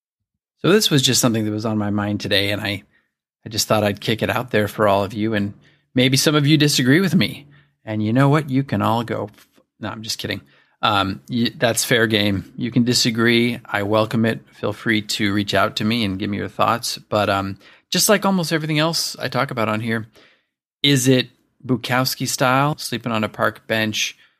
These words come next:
drinking yourself into a coma every night and creating your art just for you, sacrificing relationships,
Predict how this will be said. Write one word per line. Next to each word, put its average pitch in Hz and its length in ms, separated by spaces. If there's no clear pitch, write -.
drinking 113 340
yourself 107 440
into 104 180
a 104 60
coma 104 320
every 101 260
night 104 400
and 98 240
creating 110 420
your 101 140
art 101 260
just - 220
for - 100
you, 101 400
sacrificing 101 720
relationships, 101 960